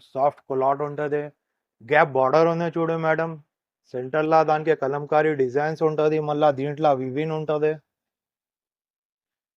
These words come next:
ఇవి కొంగు పార్ట్ ఉంటది, అన్ని ఫ్లవర్స్ ఉంటది. ఇట్లా నా కాంబినేషన్ బ్లౌజ్ ఉంటది. ఎనిమిది పీస్‌ది సెట్ ఉంటది మేడం.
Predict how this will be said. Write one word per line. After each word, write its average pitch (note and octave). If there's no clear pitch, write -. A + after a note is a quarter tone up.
ఇవి B2+
కొంగు B2+
పార్ట్ C#3
ఉంటది, C#3+
అన్ని C3
ఫ్లవర్స్ C3
ఉంటది. C#3+
ఇట్లా -
నా D3
కాంబినేషన్ C#3+
బ్లౌజ్ B2
ఉంటది. D3
ఎనిమిది D#3
పీస్‌ది D3
సెట్ C#3
ఉంటది D3+
మేడం. C#3+